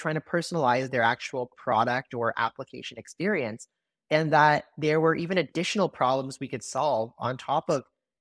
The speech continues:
you know, them trying to personalize their application experience. Because if you just put data in database, that's one thing, but then you have to build an A P I. Now, what happens if you want that A P I to be called from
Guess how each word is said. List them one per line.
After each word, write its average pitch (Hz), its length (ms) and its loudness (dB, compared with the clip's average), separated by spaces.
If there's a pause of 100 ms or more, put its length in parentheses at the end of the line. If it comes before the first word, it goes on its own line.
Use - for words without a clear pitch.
(120)
you 131 60 -4
know, 117 200 0
them 127 380 0
trying 127 200 -4
to 123 60 0
personalize 120 560 -2
their 120 180 -2
application 117 400 -2
experience. 117 460 0
Because 143 200 -6
if 135 120 -8
you 156 80 -8
just 196 160 -2
put 185 120 0
data 147 200 0
in 147 60 -2
database, 135 360 0
that's - 200 -2
one 160 200 0
thing, 151 320 -4 (360)
but 123 80 -2
then 135 120 2
you 139 80 0
have 127 100 2
to 135 60 -8
build 120 200 0
an 113 60 -2
A 117 120 -2
P 151 200 -6
I. 170 400 6 (320)
Now, 127 120 4
what 143 120 6
happens 143 360 0
if 131 120 -8
you 127 100 -10
want 123 200 -2
that 120 180 -6
A 147 180 -6
P 139 200 -8
I 123 160 2
to 120 80 -4
be 120 120 -8
called 120 460 -2
from 117 220 -10